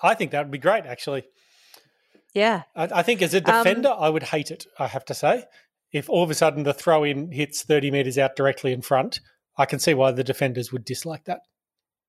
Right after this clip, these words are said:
Speaker 2: I can absolutely see why they dislike it, but hey, they're being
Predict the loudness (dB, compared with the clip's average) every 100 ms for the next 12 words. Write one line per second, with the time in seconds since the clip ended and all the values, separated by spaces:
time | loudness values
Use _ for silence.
0 | _ _ _ _ 2 2 2 -2 2 0
1 | 0 0 0 2 -2 0 0 2 0 -2
2 | -4 -4 -4 -6 -4 -2 0 2 2 0
3 | -4